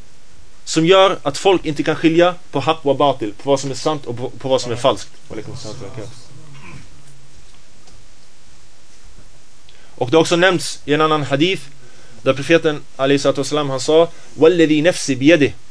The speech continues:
la tadhhabu ad-dunya hatta ya'ti 'ala an-nas yawm "لا يدري القاتل فيما قتل، ولا المقتول فيما ق-، و-،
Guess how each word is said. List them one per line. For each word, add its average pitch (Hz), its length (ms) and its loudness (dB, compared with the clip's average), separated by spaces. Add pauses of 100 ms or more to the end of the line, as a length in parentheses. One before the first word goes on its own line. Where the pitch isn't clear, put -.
(1300)
la 170 240 6
tadhhabu 180 440 6
ad-dunya 151 560 4 (220)
hatta 190 320 4
ya'ti 180 360 6
'ala 147 200 6
an-nas 143 540 4 (280)
yawm 151 420 6 (280)
"لا 185 180 8
يدري 185 320 8
القاتل 214 600 4
فيما 180 340 4
قتل، 220 400 4 (400)
ولا 175 180 8
المقتول 190 680 4
فيما 190 460 4 (180)
ق-، - 100 -6 (480)
و-، 147 100 2